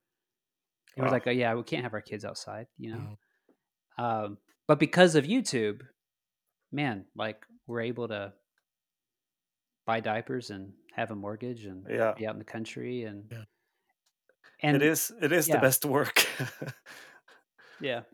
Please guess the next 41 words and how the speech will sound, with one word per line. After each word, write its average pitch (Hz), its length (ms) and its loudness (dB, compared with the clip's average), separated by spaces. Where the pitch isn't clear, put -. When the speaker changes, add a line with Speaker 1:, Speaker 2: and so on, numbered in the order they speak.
Speaker 2:
It - 120 -20
truly 120 280 0
is. 110 320 -4
Speaker 3:
And 143 120 4
I, 143 100 0
I 147 60 -4
don't 147 240 4
suppose 135 380 2
it's, - 240 -2
you 147 80 -2
don't 147 240 4
set 123 180 2
off 131 180 -2
thinking 120 280 -2
that 110 120 -6
you're 110 100 -6
gonna 113 280 -6
inspire 120 640 -2
other 123 160 0
people 113 580 -6
or 104 400 -6
encourage 120 520 0
other 117 120 -6
people 123 260 -6
to 123 100 -8
take 120 320 -4
up 110 120 -12
something 110 280 -6
and 110 80 -8
do 120 180 -4
something, 110 380 -8
but 113 200 -10
in 135 100 6
everyday 143 420 6
walk 131 320 6
of 117 120 0
life, 113 520 0
you 127 100 4
never 127 240 6
really 123 260 4
know 117 500 -2